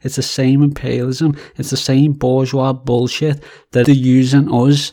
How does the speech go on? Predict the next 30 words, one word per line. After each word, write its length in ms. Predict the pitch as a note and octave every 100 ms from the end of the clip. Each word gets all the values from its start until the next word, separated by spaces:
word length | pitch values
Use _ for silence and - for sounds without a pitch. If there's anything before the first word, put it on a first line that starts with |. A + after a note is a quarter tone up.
| -
to 180 | - B2
impose 560 | B2 - B2 B2+ C3+
on 100 | D3+
other 200 | C#3 C3
people. 420 | - B2 - C#3
So 380 | C#3+ - C3 B2+ -
just 300 | D3+ D3 -
as 140 | D3+
they 140 | D#3 C#3+
lied 400 | B2+ - A2+ C3
about 440 | B2+ B2+ B2+ -
the 200 | D3+ B2+
sinking 440 | A#2+ B2 A#2+ A#2+ B2
of 120 | A#2+
a 80 | A2+
battleship, 720 | A2+ A2+ - A#2+ - C3 B2+
you 80 | C3
can 200 | - B2+
think 260 | B2+ B2
about 460 | B2+ B2+ C3 B2 - - -
how 220 | - A#2+
they 140 | B2
lie 520 | A#2 A#2 A2 A2+ A#2+ A#2
in, 500 | - B2+ B2 A#2+ A#2+ -
you 120 | C3
know, 200 | B2+ B2
in 80 | A#2+
instances 680 | A#2+ A#2 - A#2+ - B2 -
such 320 | C3 B2+ -
as 400 | B2+ A#2 A#2